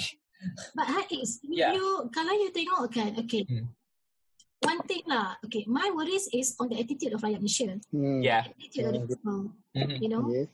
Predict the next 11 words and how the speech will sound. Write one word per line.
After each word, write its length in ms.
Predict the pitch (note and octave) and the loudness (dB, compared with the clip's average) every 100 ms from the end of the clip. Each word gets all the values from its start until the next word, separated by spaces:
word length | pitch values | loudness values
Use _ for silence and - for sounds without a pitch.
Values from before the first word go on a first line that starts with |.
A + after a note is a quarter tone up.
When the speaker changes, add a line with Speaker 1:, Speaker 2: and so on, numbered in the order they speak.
| - - | -12 -12
Speaker 2:
Yeah. 160 | B3 D4 | -2 0
Speaker 1:
Because, 220 | D4+ C#4+ - | 2 0 -2
um, 460 | C4 B3+ B3+ B3 B3 A#3 | -2 0 0 0 -2 -2
s-, 160 | B3 - | -6 -2
even 240 | C#4+ D4+ | -2 0
sekarang 540 | - - C#4 F4 E4 C4+ | -2 0 0 0 2 2
pun, 320 | B3+ G#3+ A3+ | 2 0 0
you 140 | A#3+ B3+ | 0 0
dah 120 | B3+ | 0
boleh 220 | B3 C4 | 0 0
nampak. 580 | B3+ C4 C#4+ A#3 G3 | 2 0 0 0 0